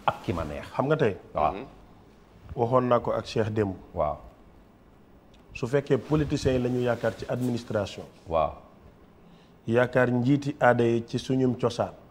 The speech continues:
Speaker 1: Waaw.
Speaker 3: Mhm.
Speaker 2: Yaakaar njiitu diine yi ci suñu gëm.
Speaker 1: Waaw.
Speaker 2: Yow mu leer la.
Speaker 1: Mm.
Speaker 2: Bu caméra yëpp fayee.
Speaker 1: Mm.
Speaker 3: Mhm.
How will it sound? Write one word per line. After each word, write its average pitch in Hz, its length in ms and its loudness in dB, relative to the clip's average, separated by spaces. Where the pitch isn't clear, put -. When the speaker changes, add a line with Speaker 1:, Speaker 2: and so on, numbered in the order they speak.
Speaker 1:
Waaw. 80 240 0
Speaker 3:
Mhm. 104 120 -6
Speaker 2:
Yaakaar 120 400 6
njiitu 135 320 0
diine 131 220 4
yi 123 100 2
ci - 80 -6
suñu 139 260 2
gëm. 113 200 4
Speaker 1:
Waaw. 76 200 -2
Speaker 2:
Yow 131 320 10
mu 123 180 4
leer 143 420 12
la. 87 220 -2
Speaker 1:
Mm. 85 180 -8
Speaker 2:
Bu 110 80 2
caméra 127 380 8
yëpp 156 140 6
fayee. 95 340 2
Speaker 1:
Mm. 82 100 -10
Speaker 3:
Mhm. 92 160 -8